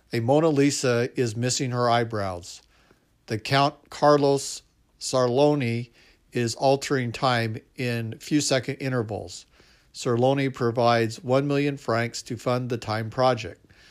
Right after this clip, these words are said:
The Count wants to extend the interval, and he is pushing the Professor Karasky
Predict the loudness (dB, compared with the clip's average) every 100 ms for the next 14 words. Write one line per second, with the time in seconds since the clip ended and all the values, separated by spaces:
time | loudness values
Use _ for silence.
0 | -20 _ -8 0 2 2 0 0 -4 -6
1 | -6 -4 -2 -2 -4 -8 -6 -2 -2 -2
2 | -4 -2 -4 -6 -14 -20 _ _ -4 -4
3 | -4 -10 -2 0 2 0 -2 -2 -2 -2
4 | -4 -4 -2 -4 0 -2 -2 -2 -2 -4
5 | -14 -20 _ _ _ _ -2 4 6 6
6 | 4 0 -2 -2 -2 -4